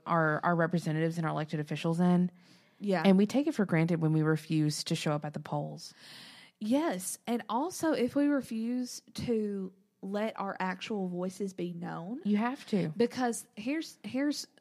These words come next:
Speaker 2: in my very simply put point of view, when you vote in a representative, whether your representative of choice was voted in,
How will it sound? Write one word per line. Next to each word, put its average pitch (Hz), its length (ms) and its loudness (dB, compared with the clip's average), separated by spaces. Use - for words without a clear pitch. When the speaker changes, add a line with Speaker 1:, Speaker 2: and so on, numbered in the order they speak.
Speaker 2:
in 202 180 -6
my 196 360 -2
very 196 560 -6
simply 196 680 -6
put 196 580 -8
point 202 280 -10
of 185 100 -6
view, 180 420 -8
when 202 220 -2
you 214 180 -4
vote 240 220 -2
in 208 160 -8
a 208 60 -10
representative, 190 760 -4
whether 262 360 0
your 196 260 -6
representative 190 680 -6
of 170 140 -10
choice 180 400 -6
was 185 100 -4
voted 170 320 -6
in, 190 320 -6